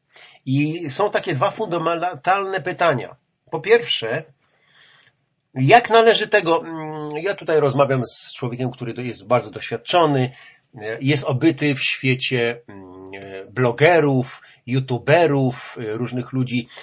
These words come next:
związanych z internetem, z, mm, z komputerami. Jak należy we współczesnym świecie podchodzić do tego zjawiska, jakim jest właśnie jakiś blog,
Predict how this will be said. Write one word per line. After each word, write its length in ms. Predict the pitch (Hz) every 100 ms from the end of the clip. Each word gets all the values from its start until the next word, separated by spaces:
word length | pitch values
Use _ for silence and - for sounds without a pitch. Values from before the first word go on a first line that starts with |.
| -
związanych 540 | 113 110 127 135 127 117
z 60 |
internetem, 760 | 127 127 117 135 151 135 127 113
z, 220 | - -
mm, 800 | 107 98 92 92 90 90 90 87
z 80 | -
komputerami. 840 | 123 120 135 156 147 120 120 135 - - - - _
Jak 340 | 127 196 214
należy 600 | 180 180 180 175 120 135
we 140 | 127 131
współczesnym 680 | - 135 127 185 160 151 131
świecie 760 | - - 147 135 113 113 131 131 - - _
podchodzić 520 | 139 135 156 151 156
do 140 | 127 131
tego 280 | 160 143 131
zjawiska, 480 | 127 135 139 135
jakim 300 | 127 120 127
jest 160 | 123 -
właśnie 280 | 127 - 120
jakiś 220 | - -
blog, 460 | - 151 151 143